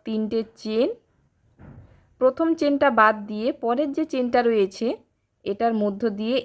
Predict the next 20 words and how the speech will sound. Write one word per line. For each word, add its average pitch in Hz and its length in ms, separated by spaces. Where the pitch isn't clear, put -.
এইভাবে 226 420
আমি 214 240
সিঙ্গেল 226 400
ক্রোশে 233 320
করে 214 220
নেব। 202 200
তারপরের 233 560
যে 330 120
চেনটা 262 320
রয়েছে 240 400
ওটার 226 280
মধ্য 208 320
দিয়েও 240 260
সিঙ্গেল 220 300
ক্রোশে 220 280
করে 202 240
নেব। 165 180
এইভাবে 269 360
আমি 277 200
দুটো 240 260